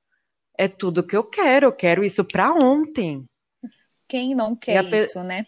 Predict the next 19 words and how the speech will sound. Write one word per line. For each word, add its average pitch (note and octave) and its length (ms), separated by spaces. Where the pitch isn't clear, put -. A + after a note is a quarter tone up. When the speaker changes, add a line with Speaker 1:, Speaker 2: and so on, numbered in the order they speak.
Speaker 2:
<laughs> C4 400
Speaker 1:
quem G3 240
não F3+ 220
quer? D3 340
A D#3 140
gente F#3 300
sempre A3 420
tem F#3+ 320
o F3 140
im-, F#3+ 260
eu G#3+ 120
acho A3 260
que A#3+ 100
é A3+ 40
até A3+ 260
do A3 100
ser C4 260
humano, G3+ 440
né? E3+ 240